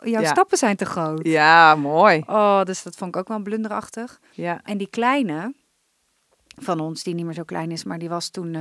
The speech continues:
Speaker 1: tweeënhalf. En we hadden een soort buurtsupertje.
Speaker 2: Mhm.
Speaker 1: En die heeft mijn, eh, strategie, zeg maar. Dus dat is ook anders als je twee kinderen hebt met
Speaker 2: Ja.
Speaker 1: andere. Die was tweeënhalf en die zei,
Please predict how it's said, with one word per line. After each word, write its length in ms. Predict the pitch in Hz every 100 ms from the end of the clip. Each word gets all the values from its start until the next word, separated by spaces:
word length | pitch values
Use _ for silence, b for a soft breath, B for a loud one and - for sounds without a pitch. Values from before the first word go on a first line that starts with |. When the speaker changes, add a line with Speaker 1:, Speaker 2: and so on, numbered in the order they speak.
| 156
Speaker 1:
tweeënhalf. 880 | - 180 170 160 196 190 165 - - B B
En 60 | 175
we 60 |
hadden 120 | 175 175
een 60 | 170
soort 240 | 170 156
buurtsupertje. 880 | 196 226 240 - 185 160 - 165 214
Speaker 2:
Mhm. 260 | 180 180 190 -
Speaker 1:
En 140 | 185
die 100 | 190
heeft 160 | 240 -
mijn, 500 | 170 196 220 160 160
eh, 360 | - 156 156 151 - _ _ _ _
strategie, 840 | - - 170 160 165 - 175 143 -
zeg 300 | - 170 165
maar. 180 | 165 160
Dus 160 | 165 -
dat 160 | 202
is 120 | - -
ook 260 | 254 254 -
anders 360 | 247 240 180
als 120 | 190 -
je 80 |
twee 240 | - 233 247
kinderen 320 | 220 202 180
hebt 120 | 180
met 140 | 180 170
Speaker 2:
Ja. 320 | 175 170 170
Speaker 1:
andere. 220 | 180 190 B B B B
Die 380 | - 180 262 247
was 180 | 190 185
tweeënhalf 480 | - 196 185 185 180
en 60 |
die 80 | 180
zei, 240 | - 190